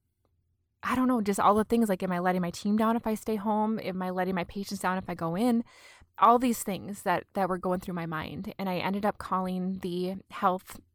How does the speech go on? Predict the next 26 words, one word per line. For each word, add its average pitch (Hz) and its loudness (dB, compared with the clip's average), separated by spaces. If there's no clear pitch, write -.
occupational 196 -2
health 175 0
people - -6
the 180 -4
next - -10
day, 175 -4
and 170 -4
they, 160 -6
they 185 -6
instructed 175 -6
me 180 -4
to 202 -6
stay 208 -4
home, 170 -2
and 170 -6
they 165 -6
wanted 170 -6
me 175 -2
to 170 -6
go 170 -4
get - -14
covid - -8
testing. - -14
I 214 2
went 202 0
in. 202 -2